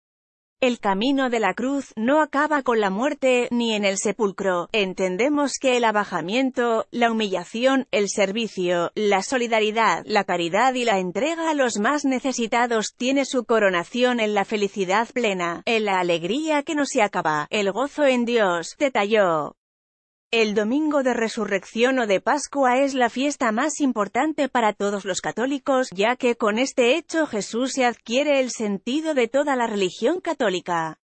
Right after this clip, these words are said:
Este día la liturgia presentó dos esquemas,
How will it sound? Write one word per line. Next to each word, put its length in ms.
Este 400
día 260
la 120
liturgia 560
presentó 640
dos 280
esquemas, 640